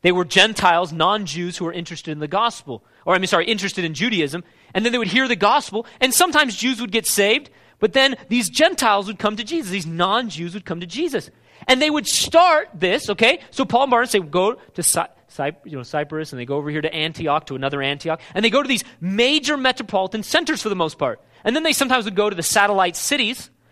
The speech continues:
but what they would do is they would get people saved, they would bring people to Jesus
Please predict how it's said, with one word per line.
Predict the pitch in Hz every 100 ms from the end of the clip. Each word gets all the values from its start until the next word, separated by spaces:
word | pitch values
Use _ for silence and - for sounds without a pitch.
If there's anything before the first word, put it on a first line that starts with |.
| _ -
but | 240
what | 285 294
they | 302
would | 320
do | 277 240
is | 240
they | 214
would | 233 175
get | 320
people | - 277 - 196 - _ _ _ _ -
saved, | - 190 180 226
they | 98
would | 180 - -
bring | 180 220
people | 240 277
to |
Jesus | 233 180 180 170 285 -